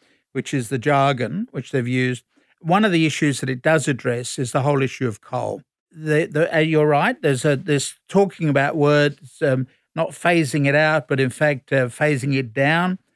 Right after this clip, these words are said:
I think the bottom line is that the writing is on the wall for the coal industry. We're not sure when it'll be wound up. If you look at Britain itself, the British got us into this mess back in seventeen fifty when they invented industrialisation.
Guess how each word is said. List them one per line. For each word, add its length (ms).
I 140
think 400
the 80
bottom 320
line 640
is 220
that 60
the 100
writing 360
is 180
on 140
the 80
wall 240
for 160
the 60
coal 360
industry. 540
We're 160
not 220
sure 320
when 260
it'll 220
be 180
wound 380
up. 200
If 160
you 60
look 180
at 160
Britain 300
itself, 800
the 100
British 300
got 180
us 140
into 220
this 260
mess 480
back 220
in 100
seventeen 500
fifty 540
when 160
they 160
invented 480
industrialisation. 1200